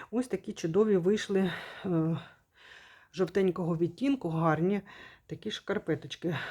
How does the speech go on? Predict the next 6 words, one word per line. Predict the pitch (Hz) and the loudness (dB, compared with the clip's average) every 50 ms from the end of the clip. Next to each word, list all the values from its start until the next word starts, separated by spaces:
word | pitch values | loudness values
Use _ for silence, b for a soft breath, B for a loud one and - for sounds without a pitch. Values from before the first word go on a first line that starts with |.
| B B B B B - - | B B B B B -8 -2
Один | 185 196 190 170 190 208 190 175 165 | 0 0 0 2 4 4 6 6 6
я | 165 180 170 | 4 4 4
вдягла | 160 160 170 151 160 180 175 156 156 | 2 2 0 0 0 0 0 0 0
на | 165 175 185 180 160 143 147 127 b b b b b b b b _ _ _ _ _ _ _ _ - | 0 0 0 0 0 -2 -2 -4 b b b b b b b b _ _ _ _ _ _ _ _ -6
блокатор, | 180 165 165 - - - - 285 311 - 262 247 254 - B B B B B B B B B B B B B B B B B B B B B B B _ - | -2 0 0 0 0 0 0 0 0 0 -2 -2 -2 -4 B B B B B B B B B B B B B B B B B B B B B B B _ -16
е, | - | -10